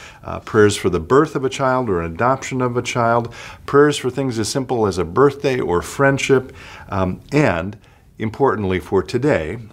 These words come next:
there are prayers for military or other national service. And so on this Inauguration Day, as a pastor,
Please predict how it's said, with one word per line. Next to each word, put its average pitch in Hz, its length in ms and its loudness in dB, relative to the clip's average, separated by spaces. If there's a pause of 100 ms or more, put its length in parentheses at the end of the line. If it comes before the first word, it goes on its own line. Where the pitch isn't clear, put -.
(180)
there 98 180 0
are 101 140 2
prayers 85 540 -2
for 87 500 0 (240)
military 131 720 2
or 113 320 0
other 107 460 2 (100)
national 92 800 -4
service. 85 600 -4 (440)
And 139 140 2
so 160 340 4
on 139 260 2
this 180 320 0
Inauguration 104 1080 0
Day, 85 400 -6
as 104 340 0
a 123 120 4
pastor, 110 760 -6